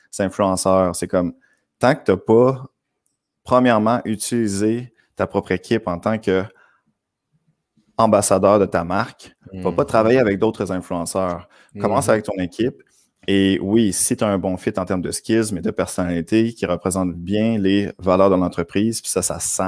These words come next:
Speaker 1: là, tu sais, t'es comme là avec eux autres, puis souvent, ils travaillent plus fort, puis ils, ils croient vraiment en le
Speaker 2: Mhm.
Speaker 1: pourquoi, ben, mettez-les de l'avant. Et donc, prenez des photos, essayez de documenter, essayez de créer des
Speaker 2: Mhm.
Speaker 1: vidéos sur eux autres, et, euh,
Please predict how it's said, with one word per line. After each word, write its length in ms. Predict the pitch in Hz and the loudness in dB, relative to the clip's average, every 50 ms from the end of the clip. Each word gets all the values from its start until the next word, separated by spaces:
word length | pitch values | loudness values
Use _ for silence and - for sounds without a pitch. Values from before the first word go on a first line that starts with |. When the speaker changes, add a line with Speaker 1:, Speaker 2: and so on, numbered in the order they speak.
| 117 139 143 | -4 -4 -6
Speaker 1:
là, 160 | 135 135 131 | -6 -6 -6
tu 240 | 127 - 110 107 107 98 | -4 -2 -2 -2 -2 -4
sais, 40 | - _ | -6 _
t'es 100 | - - | -8 -6
comme 200 | - 78 80 85 | -4 -2 0 2
là 100 | 85 90 | 2 2
avec 260 | 87 85 80 - 85 | 2 2 0 -2 -4
eux 100 | 82 82 | 0 2
autres, 200 | 92 92 95 90 | 2 2 2 0
puis 260 | - - 76 69 - - _ - - - _ | -2 -8 -10 -10 -10 -12 _ -20 -20 -20 _
souvent, 380 | _ - - - 87 92 92 87 | _ -8 -2 0 2 4 6 6
ils 120 | 85 82 82 | 4 2 2
travaillent 280 | - 78 80 85 85 | 0 0 2 2 2
plus 120 | - - - | 2 0 0
fort, 380 | - 90 90 87 90 90 85 - | 2 4 4 6 4 2 2 0
puis 340 | - 80 80 80 80 - - _ _ _ _ _ _ | -4 -4 -2 -2 -4 -6 -10 _ _ _ _ _ _
ils, 140 | - 90 - - _ - _ | -12 -12 -12 -12 _ -18 _
ils 60 | - | -16
croient 240 | - - 95 90 87 | -4 0 2 2 2
vraiment 600 | 82 87 92 92 92 95 98 101 101 98 98 87 - | 2 2 0 2 4 4 4 4 4 4 4 2 0
en 60 | 78 | -2
le 100 | 82 80 - | -4 -4 -6
Speaker 2:
Mhm. 40 | |
Speaker 1:
pourquoi, 580 | - - - - _ - 101 98 110 131 151 - _ _ _ - _ _ _ _ | -8 -10 -10 -10 _ 0 2 4 4 2 0 -4 _ _ _ -20 _ _ _ _
ben, 200 | 95 95 92 - | 0 0 0 0
mettez-les 400 | - 104 104 - 120 110 131 127 | 2 2 2 2 4 4 4 4
de 60 | 110 92 | 4 2
l'avant. 400 | 85 82 82 85 87 80 92 95 - - | -2 -2 -2 -2 -4 -4 -6 -10 -10 -8
Et 60 | 85 | -4
donc, 300 | 80 80 87 87 82 - _ | -2 -2 -2 -4 -6 -8 _
prenez 380 | _ - 95 95 110 120 113 98 - _ _ | _ -4 -2 0 0 0 0 -2 -8 _ _
des 180 | 95 98 98 | -2 -2 -2
photos, 400 | 92 - 95 92 - 104 101 92 87 - | 0 -2 -4 -2 0 0 0 0 -2 -2
essayez 120 | - 92 | -4 -2
de 40 | 92 | -2
documenter, 540 | 98 90 - - - 90 90 90 - - 98 | -2 -4 -4 -6 -6 -4 -4 -4 -2 -2 -2
essayez 260 | 87 - - 87 85 | -2 -2 -4 -6 -8
de 60 | - | -8
créer 180 | - - 104 95 | -8 -6 -4 -2
des 220 | 98 92 90 90 | 0 0 0 0
Speaker 2:
Mhm. 80 | - 90 | -2 -4
Speaker 1:
vidéos 340 | 95 92 95 104 107 113 117 | -4 0 2 2 2 2 0
sur 220 | - - 95 92 | -4 -4 -4 -4
eux 140 | 87 80 95 | -4 -2 0
autres, 340 | 92 95 110 127 - _ _ _ _ - _ _ _ _ _ | 0 2 0 0 -4 _ _ _ _ -20 _ _ _ _ _
et, 380 | 82 95 95 95 95 98 98 90 | 0 2 4 6 6 6 6 6
euh, 400 | - 76 82 82 80 78 73 69 | 4 4 2 2 2 2 2 0